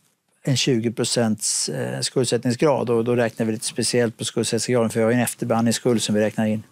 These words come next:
i det också. Och, eh, när vi då har en starkare balansräkning än så, vi hade till exempel en starkare balansräkning än så, eh, den sista december,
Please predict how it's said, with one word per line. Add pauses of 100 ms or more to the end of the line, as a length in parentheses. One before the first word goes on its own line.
(640)
i
det
också. (600)
Och,
eh, (100)
när
vi
då
har
en
starkare
balansräkning
än
så,
vi
hade
till
exempel
en
starkare
balansräkning
än
så, (640)
eh,
den
sista
december,